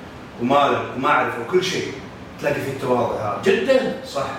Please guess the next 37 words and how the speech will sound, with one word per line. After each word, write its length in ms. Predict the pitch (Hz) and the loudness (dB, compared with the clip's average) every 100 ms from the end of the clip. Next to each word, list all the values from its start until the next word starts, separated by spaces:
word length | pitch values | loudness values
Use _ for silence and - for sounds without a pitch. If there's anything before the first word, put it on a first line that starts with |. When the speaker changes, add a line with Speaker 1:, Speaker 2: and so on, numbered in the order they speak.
| - - - | -12 -2 2
Speaker 2:
أنا 180 | - | 2
أستحي 340 | - - 277 269 | 2 2 2 2
على 160 | 214 220 | 2 4
وجهي 220 | 262 220 | 4 2
إن 160 | 202 175 | 2 4
أنا 120 | - | 2
أتكبر. 320 | - 185 - | 2 0 2
أنا 280 | - - 175 | 2 2 0
أشوف 180 | 196 - | -2 2
شيخي 240 | 226 - - - - - - - - | 4 4 2 -4 -10 -14 -14 -14 -6
متواضع، 420 | 117 165 180 - - - - - | 2 4 4 0 -6 -10 -12 -6
محترم، 460 | 123 - - - - - - | -4 0 2 4 2 -2 -6
يحترم 340 | - - 139 | -4 -2 0
الأوادم، 300 | 123 120 127 | 2 2 2
يسلم 320 | - 120 120 120 | 0 -2 0 0
على 80 | |
الصغيرين، 380 | 117 117 117 - | -2 2 2 2
يسلم 340 | - 131 123 113 | -2 -4 -4 -4
على 100 | 107 | -4
الكبير. 440 | 117 147 151 131 - - - - | -4 -2 -2 -2 -4 -10 -10 -4
أي 140 | 185 | 2
واحد 180 | 190 - | 4 2
يقول، 320 | - - 247 | 0 -6 -4
"ممكن 180 | - - | -4 -4
أصور؟" 320 | - - - - - | -4 0 0 0 4
يقول، 160 | 392 | 4
"هذا 180 | 403 381 | 4 2
الشيخ." 380 | - 494 466 - - - - - - - - | 4 4 4 0 -6 -10 -14 -16 -16 -4 2
"ممكن 240 | 240 - | 2 2
أصور؟" 320 | 156 196 - | 0 0 -2
يقول، 460 | - - - 135 127 | -2 -6 -10 -10 -6
"تعال، 280 | - 123 - - | -2 -2 -2 -4
تعال." 260 | 165 117 - - - 151 | -2 0 0 -4 -10 -8
يوقف 220 | 143 - | -4 -4
عند 160 | 104 113 | -4 -4
هذا. 200 | 110 - - - - | -6 -6 -10 -14 -12
حتى 460 | - 202 196 180 170 | -4 -4 0 -2 -2